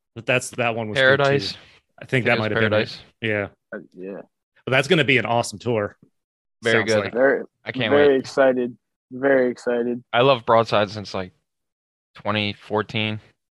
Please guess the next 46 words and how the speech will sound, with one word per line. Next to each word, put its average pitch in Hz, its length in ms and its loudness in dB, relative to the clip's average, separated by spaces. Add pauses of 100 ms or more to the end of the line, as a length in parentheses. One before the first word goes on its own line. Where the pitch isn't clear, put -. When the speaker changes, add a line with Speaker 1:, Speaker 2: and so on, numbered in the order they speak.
(140)
Speaker 2:
So 92 180 -6 (120)
this 107 160 -6
is 104 100 -8
crazy 107 400 0
that 98 200 2
we're 98 120 2
even 98 200 -4
on 95 100 -6
tour 98 180 -6
with 101 100 -6
them. 95 140 -12 (680)
Speaker 1:
And 143 320 2
actually, 190 440 4
Young 220 200 2
Culture 240 340 2
I'm 170 100 0
familiar 143 380 2
with 143 200 0
'cause 127 120 -8
they're 127 80 -4
from 139 220 -2
the 127 140 4
Albany 123 360 0
area. 123 600 0
And 127 280 -2 (220)
the 127 60 -4
timing 208 320 0
of 139 60 2
Speaker 3:
Mm-hmm. 165 60 0
Speaker 1:
this 202 200 0
is 110 120 -8
great 131 420 -2
because, 113 600 -8
uh, 117 240 2
other 127 340 2
than 110 220 -2
me 117 120 0
being 117 240 -2
off 113 280 -2
today 104 260 -6
from 107 160 -8
work, 110 320 -2
I 117 120 2
went 120 280 0
and 110 160 -6
so 120 400 0